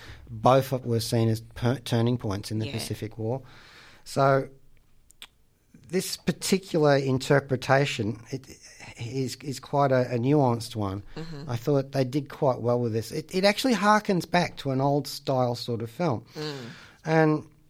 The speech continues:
Speaker 1: okay, they focus upon several characters in this one, of course, because they, by giving you the individuals,
Speaker 2: Yes.
Speaker 1: they lead you through the
Speaker 2: You need the narrative.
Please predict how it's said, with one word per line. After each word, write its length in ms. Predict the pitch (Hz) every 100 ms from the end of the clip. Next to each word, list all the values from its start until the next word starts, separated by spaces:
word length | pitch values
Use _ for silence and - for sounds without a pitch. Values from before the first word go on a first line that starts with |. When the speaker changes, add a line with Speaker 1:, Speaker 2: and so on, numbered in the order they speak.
| _ _ _ _ _ _ _ - _ -
Speaker 1:
okay, 320 | 196 - 143
they 160 | 139 139
focus 480 | - 156 165 160 160
upon 280 | - 127
several 320 | 113 127 117 110
characters 540 | 123 117 117 123 113
in 200 | 120 113
this 200 | 110 107
one, 200 | 104 110
of 100 | 110
course, 320 | - 110 117
because 380 | 117 120 117 113
they, 200 | 117 113 - -
by 140 | - 120
giving 280 | 131 131
you 120 | 127 110
the 160 | 113
individuals, 720 | 117 120 107 117 113 110 104
Speaker 2:
Yes. 100 | -
Speaker 1:
they 80 | 110
lead 220 | 113 104 107
you 80 |
through 300 | 107 - 113
the 240 | 107 104 110
Speaker 2:
You 140 | - 359
need 180 | 453 453
the 80 | -
narrative. 500 | 214 175 180 208 214